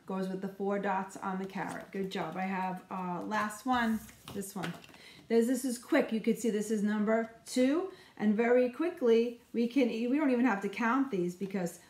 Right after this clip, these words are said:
we can also look at them and right away and see which one represents two.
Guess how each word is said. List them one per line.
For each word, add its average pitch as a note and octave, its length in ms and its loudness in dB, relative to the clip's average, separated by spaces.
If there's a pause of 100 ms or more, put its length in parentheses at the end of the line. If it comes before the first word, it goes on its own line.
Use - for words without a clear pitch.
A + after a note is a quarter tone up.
we A3+ 100 -2
can A3+ 300 4
also C#4 340 2
look G#3 360 0
at - 120 -2
them F#3+ 180 -2
and G3 140 -4
right G3+ 220 -2
away G#3 260 -2
and F#3+ 100 -2
see G3+ 200 -4
which G#3 340 -4
one G3+ 200 -2
represents F#3 640 -4
two. - 360 -4